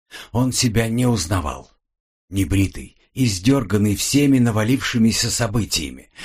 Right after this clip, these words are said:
со стекленевшими глазами. У него было ощущение, что он прошёл сквозь невидимый занавес, чтобы оказаться в сюрреалистическом измерении жизни.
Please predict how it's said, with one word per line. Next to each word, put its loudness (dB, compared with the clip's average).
со 0
стекленевшими 2
глазами. -4
У -4
него 2
было 0
ощущение, 2
что -4
он 0
прошёл 0
сквозь 0
невидимый 2
занавес, -2
чтобы 0
оказаться -2
в -8
сюрреалистическом 2
измерении 2
жизни. -2